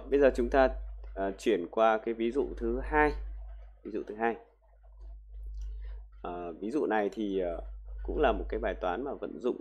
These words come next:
cái, cái, cái số phần tử của tập hợp cũng như là các cái khái niệm khác. Ở đây người ta có sáu mươi khách du lịch vừa đi tham quan ít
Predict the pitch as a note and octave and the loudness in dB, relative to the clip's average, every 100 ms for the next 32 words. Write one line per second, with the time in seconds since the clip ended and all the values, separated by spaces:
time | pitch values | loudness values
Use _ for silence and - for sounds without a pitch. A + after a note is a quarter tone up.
0 | - - E2+ - G#2 - A#2+ A#2+ - - | -8 -10 -8 -8 -8 -6 -6 -8 -10 -12
1 | - - - G#2 - - F#2 G2+ D#2+ D#2 | -12 -10 -4 -2 -2 -4 0 0 0 -4
2 | F2 F2+ G2+ F#2 - _ _ _ - - | -8 -8 -6 -6 -8 _ _ _ -10 -6
3 | A2+ A2 G2+ F2 D#2+ - G#2+ - - G2 | -4 -2 -2 -4 -8 -6 -6 -4 -2 -2
4 | A2 - - D3+ - - - - - - | -2 -4 -2 -2 -2 -8 -12 -14 -16 -18
5 | - - - - C3+ D#3+ C#3 C#3 C#3+ C#3+ | -20 -20 -8 6 8 10 8 8 8 4
6 | - B2 E3 G#3 D#3 F#3 F3 C#3+ A#2+ - | 8 8 8 4 2 2 0 2 2 0
7 | - G#2 A2 G#2 B2+ C#3+ B2 A#2+ B2+ B2+ | -2 6 6 8 4 2 0 2 4 4
8 | A#2+ A#2 _ _ _ _ _ _ _ _ | 4 -2 _ _ _ _ _ _ _ _
9 | - - D#3 | -10 0 0